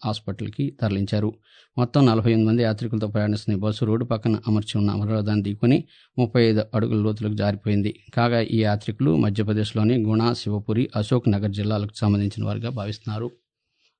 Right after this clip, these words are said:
ఆకాశవాణి వార్తలు ముగించే ముందు ముఖ్యాంశాలు మరొకసారి. కేంద్ర బడ్జెట్లో రైల్వే కేటాయించిన నిధులతో ప్రయాణికుల భద్రతకు, ఆధునీకరణకు మరింత ప్రాధాన్యం ఇస్తానని రైల్వే మంత్రి అశ్విని వైష్ణవ్ తెలిపారు.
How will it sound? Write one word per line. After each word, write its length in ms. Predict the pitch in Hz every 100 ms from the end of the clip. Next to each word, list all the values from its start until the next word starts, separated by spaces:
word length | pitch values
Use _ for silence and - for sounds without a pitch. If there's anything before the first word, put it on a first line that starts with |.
| -
ఆకాశవాణి 680 | 135 143 156 - 107 107 - 120
వార్తలు 280 | 117 127
ముగించే 360 | 117 107 110 110
ముందు 340 | 104 104 135
ముఖ్యాంశాలు 560 | 131 107 - 101 - 110
మరొకసారి. 540 | 123 95 - 110 113 - _ _ _
కేంద్ర 320 | - 139 156
బడ్జెట్లో 520 | 135 113 113 107 120 117
రైల్వే 360 | 113 120 127
కేటాయించిన 580 | 117 113 107 107 104 107
నిధులతో 440 | 107 110 104 131
ప్రయాణికుల 500 | 127 104 107 110 110
భద్రతకు, 640 | 101 101 107 107 107 135 139
ఆధునీకరణకు 800 | 104 104 110 107 107 107 107 135
మరింత 300 | 113 107 107
ప్రాధాన్యం 520 | 107 107 101 107 110
ఇస్తానని 440 | 104 - 107 110 120 _ _ - - - - - _ _ 120
రైల్వే 260 | 120 135
మంత్రి 300 | 117 107 110
అశ్విని 280 | 104 - 110
వైష్ణవ్ 360 | 104 - 120 113
తెలిపారు. 460 | 98 98 104 107